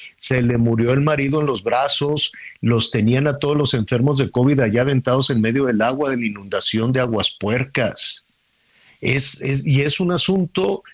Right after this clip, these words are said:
que desafortunadamente se va a repetir en la próxima temporada de lluvias, porque yo no veo que estén pensando en infraestructura,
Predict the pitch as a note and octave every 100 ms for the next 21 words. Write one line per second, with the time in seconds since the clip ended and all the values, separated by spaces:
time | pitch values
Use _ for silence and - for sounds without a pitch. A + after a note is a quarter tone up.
0 | _ _ D3 E3 E3+ B2+ D#3+ F#3+ F3+ F3+
1 | F3 E3 D#3+ C3+ C#3 B2 C3+ D3+ D3 B2+
2 | C3+ D#3 C#3 A#2+ C3+ D3+ C3 - B2+ D#3
3 | A2+ - B2 E3 C3+ B2+ G#2 F#2+ B2 D3
4 | A2+ F#3 G3 - C#3 A#2 G#2+ D#3+ B3+ C4
5 | G3 C#3 C#3+ - - _ _ _ _ _
6 | _ _ _ - C#3+ E3 D#3 D#3+ C3+ C#3+
7 | D3 D#3 C#3 A2 A#2 - A#2 G2 E3 A3+
8 | A3 G2+ -